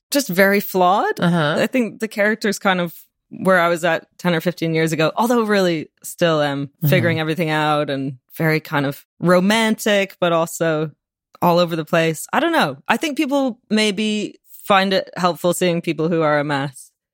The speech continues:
Speaker 2: Do you feel like you're a mess?
Speaker 1: Well, mm, no. I mean, I guess if you're a mess, you can't write the T V show if you're an actual mess. But, um, yeah, I have my moments for sure. Yeah.
Speaker 2: Okay. Now, Mae,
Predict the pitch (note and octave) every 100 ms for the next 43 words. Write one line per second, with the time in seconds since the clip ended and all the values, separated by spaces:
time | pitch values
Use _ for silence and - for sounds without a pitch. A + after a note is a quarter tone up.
0 | _ - A3+ - A#3 A3+ B3 A3+ A#3 G#3
1 | F#3+ F#3 F#3+ A#3 - - - _ _ -
2 | - G#3 D4+ D#4+ D#4+ D#4 D4+ - _ _
3 | _ - - D#4 G#4 G#4 F4 C#4+ G#3+ G3
4 | B3+ A#3 C4+ C4+ C#4 F#4 E4 A#3 G#3 G3
5 | F#3+ - F3 G3 F#3 - _ _ F3 E3+
6 | F3 - E3+ F3+ E3 E3 C3 C3+ G3 F#3+
7 | F#3+ F#3 D#3+ D#3+ D#3+ D3 D3+ F#3+ F3 -
8 | _ - _ - F#3 F3+ F3+ F3+ F3+ F3
9 | F3 - B3+ A#3 F#3 G#3+ F#3+ F3 F3+ F3+
10 | F3 - E3 - D#3+ D3+ - - E3+ D3+
11 | D#3 - _ _ - G#3 F3 E3 A3 _
12 | _ F#3+ A3+ G#3+ F#3 - _ - F#3 A#2+
13 | B2